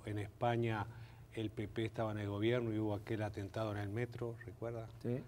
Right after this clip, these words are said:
Speaker 1: Las estadísticas cambiaron drásticamente en aquel momento,
Speaker 2: Mm.
Speaker 1: eh, que favorecían al P P y pasaron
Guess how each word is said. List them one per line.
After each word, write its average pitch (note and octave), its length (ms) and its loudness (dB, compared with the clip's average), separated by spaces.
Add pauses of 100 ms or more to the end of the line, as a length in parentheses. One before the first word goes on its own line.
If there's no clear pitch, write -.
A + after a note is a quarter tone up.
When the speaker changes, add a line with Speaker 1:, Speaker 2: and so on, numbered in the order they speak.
(120)
Speaker 1:
Las F#2 160 -6
estadísticas A2 640 0
cambiaron A2 560 2
drásticamente G#2+ 800 0
en G2+ 60 0
aquel G2+ 200 -4
momento, G#2 640 -2
Speaker 2:
Mm. C3+ 180 0 (480)
Speaker 1:
eh, G#2 360 -2
que - 140 -8
favorecían G#2+ 580 0
al G#2 80 -2
P G#2+ 280 -2
P B2+ 320 2
y A#2+ 60 0
pasaron A2 600 -2